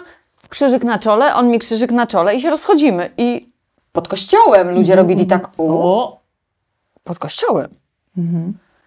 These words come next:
Speaker 1: A czasami jest tak, że jesteśmy gdzieś, yy, i też rozjeżdżamy się, każda w, każde w swoją stronę i się tam na ileś godzin rozstajemy. I to obojętnie, czy to jest, y, pod kościołem, czy to jest w parku, czy to jest w centrum handlowym,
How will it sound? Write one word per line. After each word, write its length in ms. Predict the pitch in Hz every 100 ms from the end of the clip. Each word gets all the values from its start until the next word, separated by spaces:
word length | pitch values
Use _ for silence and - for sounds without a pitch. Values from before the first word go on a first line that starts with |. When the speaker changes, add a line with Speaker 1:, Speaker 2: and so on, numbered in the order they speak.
| _ -
Speaker 1:
A 80 |
czasami 400 | 202 262 269 262
jest 160 | 269 269
tak, 180 | 262 247
że 100 | 262
jesteśmy 460 | 262 262 254 247
gdzieś, 640 | 202 175 190 143 - - - _ _ _ _ _ _ _ _ -
yy, 60 | 202 196 202 196 190 196 196
i 140 | 233
też 260 | 277 254 -
rozjeżdżamy 640 | 202 208 202 196 180 170
się, 140 | 180 196
każda 300 | 196 185 185
w, 100 | -
każde 260 | 202 180
w 60 | 180
swoją 340 | - 196 185
stronę 400 | 180 - 165 156
i 40 | 170
się 120 | 190
tam 160 | 190 185
na 100 | 180
ileś 260 | 180 180
godzin 340 | 160 175 175 156
rozstajemy. 640 | 170 - 180 156 156 151 - _ _ _ _ _ _ -
I 80 | 233
to 140 | 339 349
obojętnie, 540 | - 523 605 - - 208
czy 120 | 214
to 120 | 220
jest, 320 | 208 202 -
y, 240 | 202 190 180
pod 140 | 208 -
kościołem, 600 | 202 - 156 151 180 214
czy 120 | 233
to 60 | 226
jest 140 | 220
w 60 | -
parku, 380 | 156 147 185
czy 120 | 190 208
to 100 | 208
jest 140 | 196
w 20 |
centrum 320 | - 190 185 175
handlowym, 560 | 190 165 147 165 202